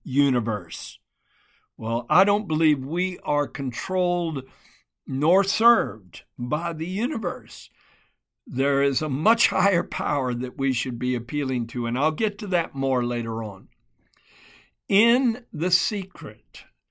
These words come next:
human beings are exalted to a God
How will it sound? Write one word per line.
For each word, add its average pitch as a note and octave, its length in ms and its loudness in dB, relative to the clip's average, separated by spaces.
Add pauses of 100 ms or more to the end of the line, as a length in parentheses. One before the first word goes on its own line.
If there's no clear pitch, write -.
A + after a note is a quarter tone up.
(200)
human F#3 520 0
beings D3 440 2
are C#3+ 320 2
exalted C#3+ 1080 0
to C#3+ 260 0
a B2 220 0
God D3 840 4